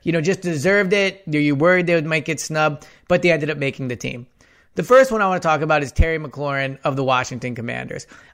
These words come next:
I think he's been a criminally underrated receiver since he's come in the N F L. He's had terrible quarterbacking throughout his almost entire career. It's always changing. It's never the guy, let alone the same season. Even within seasons,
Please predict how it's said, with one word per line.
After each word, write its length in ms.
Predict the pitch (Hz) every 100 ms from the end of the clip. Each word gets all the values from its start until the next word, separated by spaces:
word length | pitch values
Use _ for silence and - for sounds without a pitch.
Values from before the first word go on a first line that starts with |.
| -
I 120 | 202
think 240 | 240 226
he's 240 | - 202 156
been 320 | 170 160 156 -
a 260 | 139 131
criminally 560 | - 180 190 196 185 160 -
underrated 640 | 165 180 165 156 156 160
receiver 640 | 147 135 147 147 151 165 165
since 220 | - 139
he's 120 | 151
come 240 | - 151 151
in 80 |
the 120 | 147 143
N 120 | 143
F 180 | 143 156
L. 240 | 147 139 - -
He's 160 | 220
had 240 | 190 165 -
terrible 480 | - 170 185 175
quarterbacking 680 | 147 160 156 160 160 151 165
throughout 180 | 151 143
his 80 | 135
almost 260 | 143 131 135
entire 380 | 120 147 156
career. 480 | 156 151 147 147 143 - - -
It's 160 | - -
always 380 | 175 180 175 151
changing. 640 | 170 160 156 156 156 147
It's 160 | - - - -
never 360 | 156 165 170
the 100 | 160
guy, 340 | 143 151 151 139 - _
let 160 | 185 208
alone 320 | 180 180 175
the 80 | 156
same 260 | 170 147
season. 480 | 117 - 185 131 131
Even 200 | 156 180
within 340 | 160 135 185 165
seasons, 540 | - 135 123 127 120